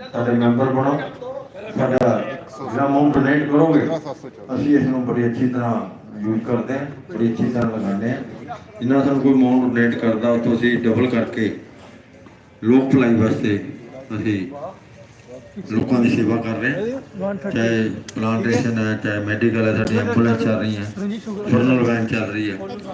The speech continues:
ਸਾਡੇ ਕੋਲ ਸਰਾਂ ਹੈ, ਉਹਨੂੰ ਮੇਨਟੇਨ ਕਰਦੇ ਹਾਂ। ਛੇ ਸਿਲਾਈ ਸੈਂਟਰ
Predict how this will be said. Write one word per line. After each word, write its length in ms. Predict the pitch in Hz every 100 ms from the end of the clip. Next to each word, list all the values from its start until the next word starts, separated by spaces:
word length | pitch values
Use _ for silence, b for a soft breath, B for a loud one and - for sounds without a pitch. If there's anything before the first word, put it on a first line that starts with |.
| - 196 208
ਸਾਡੇ 200 | - -
ਕੋਲ 280 | 110 113 104 - - - - -
ਸਰਾਂ 360 | 117 117 120 113
ਹੈ, 60 |
ਉਹਨੂੰ 260 | 117 123 120
ਮੇਨਟੇਨ 380 | 117 110 113 110
ਕਰਦੇ 360 | 107 95 104
ਹਾਂ। 80 | 98 - - - - - - - - - - - - - - - - -
ਛੇ 240 | - 131 127
ਸਿਲਾਈ 320 | 127 117 117
ਸੈਂਟਰ 520 | 127 120 110 120 110